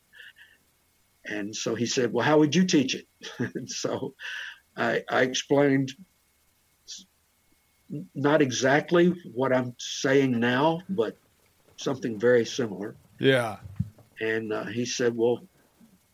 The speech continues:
Speaker 1: go teach it. Go teach it." Uh, had the same thing, same kind of discussion on the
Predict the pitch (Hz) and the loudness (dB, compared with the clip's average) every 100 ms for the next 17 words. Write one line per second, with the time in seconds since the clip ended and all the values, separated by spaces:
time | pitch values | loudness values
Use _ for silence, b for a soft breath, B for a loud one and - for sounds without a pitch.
0 | _ 190 131 127 175 175 - - _ _ | _ -2 0 2 2 0 -2 -10 _ _
1 | _ _ - 107 110 120 - - _ - | _ _ -6 -4 -2 -4 -6 -14 _ -8
2 | - - - B B - - - 156 170 | -6 -6 -10 B B -20 -14 -4 0 2
3 | 147 185 170 160 165 151 147 - 180 175 | 4 4 4 4 4 4 2 2 2 4
4 | 175 160 135 127 - 147 143 139 123 123 | 2 0 -2 -4 0 0 2 -2 -2 -2
5 | 117 104 | -4 -4